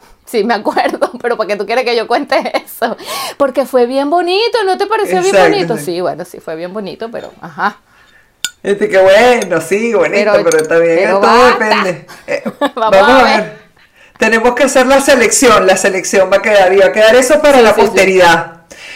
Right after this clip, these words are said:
Speaker 2: Para que cuando la gente estudie las relaciones humanas que eran, porque, oye, ahorita con este cuento de, de Tinder, esto, este pas-, toda esta vaina apasionada,
Speaker 1: Sí.
Speaker 2: poco,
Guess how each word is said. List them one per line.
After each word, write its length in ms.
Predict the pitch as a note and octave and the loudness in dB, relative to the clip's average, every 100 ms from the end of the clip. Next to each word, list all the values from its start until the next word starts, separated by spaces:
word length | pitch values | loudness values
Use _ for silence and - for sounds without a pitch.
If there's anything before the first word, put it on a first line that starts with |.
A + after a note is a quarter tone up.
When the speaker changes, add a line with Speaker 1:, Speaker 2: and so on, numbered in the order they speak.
| - - | -18 -4
Speaker 2:
Para 220 | G#3+ G#3+ | 0 0
que 120 | G#3+ A3 | 0 0
cuando 300 | A3 A3 G#3+ | 0 0 2
la 100 | G#3+ | 2
gente 280 | A3+ A3 | 2 0
estudie 540 | C#4+ - C#4+ C#4+ C#4+ D4+ | -2 2 2 4 4 2
las 140 | C#4+ | 2
relaciones 480 | B3+ A3 - A3 C4+ | 2 0 0 0 0
humanas 400 | C#4+ A3 A#3 C#4 | 2 2 2 0
que 260 | C4 G#3+ G#3 | 0 2 2
eran, 280 | G#3 A3 - | 0 -2 -4
porque, 420 | G3+ F#3+ F3 F3 | -4 2 2 2
oye, 420 | G3+ G3+ G#3+ - | 0 0 -2 0
ahorita 340 | F#3+ C#4+ D4 E4+ | 0 0 -2 -4
con 160 | D4 | -4
este 220 | B3+ C4+ C4+ | -4 -2 2
cuento 320 | C4 B3 D4 | 2 2 2
de, 400 | C#4+ C4 A3 F#3+ | 2 2 0 -2
de 160 | F3+ F#3+ | 0 -2
Tinder, 600 | C4+ B3+ A3+ E3 C3+ C3 - - - | 0 0 0 0 0 -2 -16 -20 -6
esto, 240 | G#3+ A3 A#3+ | -2 0 0
este 200 | - D#4+ | 2 0
pas-, 240 | E4 - - | 2 0 2
toda 120 | B3 | 0
esta 160 | - D4+ | 2 2
vaina 240 | D#4 D#4+ | 4 2
apasionada, 760 | E4 D#4 - A#3 A#3+ D4+ G4 E4+ | 0 -2 0 2 4 4 4 2
Speaker 1:
Sí. 240 | A3+ F3 - _ _ _ - | -2 -6 -12 _ _ _ 0
Speaker 2:
poco, 500 | A#3 A3+ - - | 2 2 0 -8